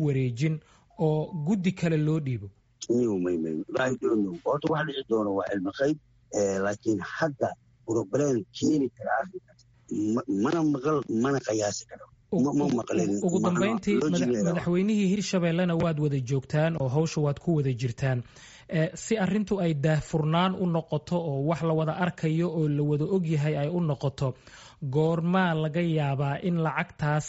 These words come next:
Speaker 1: qasnada laga soo saaro oo dadka wax loogu qabto oo guddigan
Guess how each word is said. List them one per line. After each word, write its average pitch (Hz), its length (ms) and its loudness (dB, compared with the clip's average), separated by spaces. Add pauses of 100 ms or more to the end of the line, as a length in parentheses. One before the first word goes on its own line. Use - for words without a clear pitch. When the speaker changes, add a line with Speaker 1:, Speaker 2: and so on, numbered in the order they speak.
Speaker 1:
qasnada 160 480 -2
laga 151 260 0
soo 165 260 0
saaro 160 460 2 (480)
oo 151 360 2
dadka 180 340 -2
wax 156 180 0
loogu 156 440 2
qabto 165 380 0 (460)
oo 185 220 4
guddigan 196 680 0